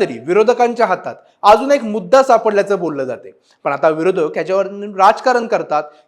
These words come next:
की अजित पवार या कथित आरोपातून बाहेर पडतात,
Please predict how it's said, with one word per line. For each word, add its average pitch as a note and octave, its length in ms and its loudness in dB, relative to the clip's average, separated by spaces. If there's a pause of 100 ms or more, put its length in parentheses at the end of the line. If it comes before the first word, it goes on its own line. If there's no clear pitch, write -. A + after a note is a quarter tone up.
की A3+ 60 0
अजित G3+ 260 2
पवार D#3 480 2
या G3 120 2
कथित A3+ 420 -4
आरोपातून F3 720 -2
बाहेर F3+ 300 6
पडतात, D#3+ 400 -2